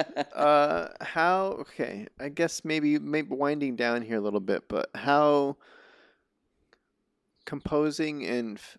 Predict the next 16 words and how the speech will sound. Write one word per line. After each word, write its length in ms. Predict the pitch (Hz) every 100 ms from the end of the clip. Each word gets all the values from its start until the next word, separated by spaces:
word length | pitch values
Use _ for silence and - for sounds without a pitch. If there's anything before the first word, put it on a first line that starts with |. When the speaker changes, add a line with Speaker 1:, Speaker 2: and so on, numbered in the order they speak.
| _
Speaker 2:
and 380 | 135 120 117 101 - _ _ _ _ _ _ _ _ -
film 340 | - 147 139
score 720 | - - 117 107 107 104 - - -
is 200 | 131 139
a 40 |
little 140 | 139
bit 180 | 131 143
of 160 | - 117
a 60 |
different 640 | 110 117 - 113 - - - _ -
venue 560 | 139 127 131 127 120
space 680 | - - 120 107 101 - - 165
than 520 | 117 107 87 90 - _ _ -
playing 540 | - 113 110 104 98 _ _
live 540 | - 110 110 110 110 104 - - _ _ _ _ _ _ _
to, 560 | - 120 104 104 104